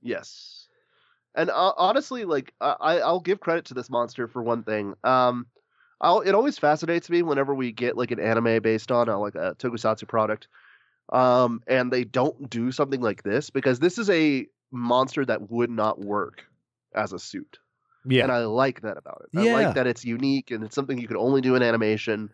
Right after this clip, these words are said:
Speaker 1: 'cause it's, like, the puppetry for this thing would be insane.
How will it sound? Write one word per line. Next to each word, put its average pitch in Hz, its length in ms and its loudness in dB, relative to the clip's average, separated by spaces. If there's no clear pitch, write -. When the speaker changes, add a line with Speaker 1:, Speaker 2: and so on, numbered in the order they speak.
Speaker 1:
'cause 107 160 0
it's, 98 200 -4
like, 90 260 0
the 92 80 -4
puppetry 135 420 0
for 113 140 -6
this 110 140 -6
thing 104 140 -4
would 95 100 -8
be 95 80 -6
insane. 110 640 -2